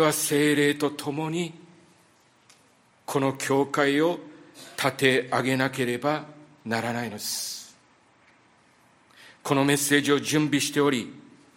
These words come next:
深く反省しました。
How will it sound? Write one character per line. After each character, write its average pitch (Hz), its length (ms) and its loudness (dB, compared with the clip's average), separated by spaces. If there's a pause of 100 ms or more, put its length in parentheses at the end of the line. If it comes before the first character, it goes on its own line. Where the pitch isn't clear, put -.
(920)
深 - 300 -2
く 180 140 0
反 160 260 -2
省 165 180 -4
し 165 160 -4
ま 165 80 -10
し 160 100 -8
た。 - 80 -14